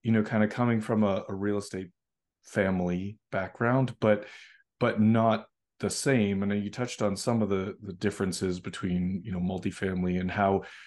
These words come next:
what your parents were doing wasn't necessarily attractive to you, but then, you know, real estate in a different way was.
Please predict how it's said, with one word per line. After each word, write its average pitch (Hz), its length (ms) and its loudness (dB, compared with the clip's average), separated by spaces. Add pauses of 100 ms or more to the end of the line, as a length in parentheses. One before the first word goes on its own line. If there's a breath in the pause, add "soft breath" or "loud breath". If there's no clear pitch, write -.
(140 loud breath)
what 107 220 0
your 95 140 -4
parents 123 380 0
were 110 100 2
doing 101 340 2
wasn't 95 400 -2 (240)
necessarily 92 1120 -2
attractive 98 520 -2
to - 160 -4
you, 92 220 2
but 90 180 -4
then, 90 440 0
you 95 100 -4
know, 87 100 -2
real 95 220 2
estate 95 280 -4
in 95 80 -2
a 95 40 -2
different 107 340 0
way 90 180 -4
was. 95 560 -2